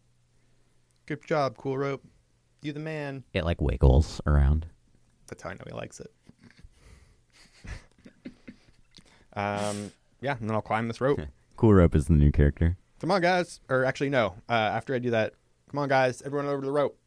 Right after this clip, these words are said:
Speaker 1: And I'm gonna start, I'm gonna pull out my weapons to, uh, ostensibly protect anyone while they're climbing, even though there's nothing I can actually do.
Speaker 2: Cool.
Speaker 1: They're very vulnerable.
Speaker 2: And you <coughs> climb up thirty
Speaker 1: It's safe.
Speaker 2: feet.
Speaker 1: I'll protect you.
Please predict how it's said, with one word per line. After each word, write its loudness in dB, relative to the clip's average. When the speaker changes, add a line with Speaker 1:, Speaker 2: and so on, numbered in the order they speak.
Speaker 1:
And -8
I'm -6
gonna -8
start, -4
I'm -8
gonna -8
pull -2
out 0
my -2
weapons -6
to, -6
uh, -6
ostensibly -8
protect -12
anyone -14
while -10
they're -14
climbing, -12
even -8
though -8
there's -10
nothing -12
I -10
can -12
actually -10
do. -10
Speaker 2:
Cool. 0
Speaker 1:
They're -2
very -12
vulnerable. -10
Speaker 2:
And -2
you 4
<coughs> 0
climb 6
up 4
thirty 2
Speaker 1:
It's 2
safe. 2
Speaker 2:
feet. 2
Speaker 1:
I'll -2
protect -6
you. -4